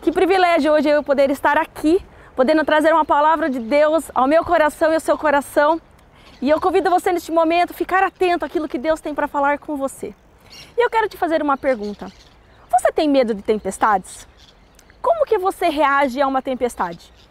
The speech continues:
É, às vezes tá aquele dia lindo com sol e de repente você recebe no seu celular uma notificação da fe-, da Defesa Civil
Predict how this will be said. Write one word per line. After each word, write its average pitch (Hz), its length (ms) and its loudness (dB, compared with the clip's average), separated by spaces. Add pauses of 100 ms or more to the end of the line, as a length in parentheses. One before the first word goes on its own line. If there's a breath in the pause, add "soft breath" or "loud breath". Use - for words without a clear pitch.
(340 loud breath)
É, 247 100 4
às 269 160 2
vezes 339 200 0
tá 320 60 0
aquele 339 220 0
dia 349 200 2
lindo 330 500 2
com 330 220 -4
sol 320 580 0 (460 soft breath)
e 285 80 -2
de 349 80 0
repente 320 560 -2
você 294 200 -2
recebe 302 380 0
no 302 100 -4
seu 311 140 -8
celular 294 380 0
uma 294 100 -2
notificação 311 580 -4
da 330 120 0
fe-, 277 180 -6
da 262 140 0
Defesa 294 340 -4
Civil 294 500 -2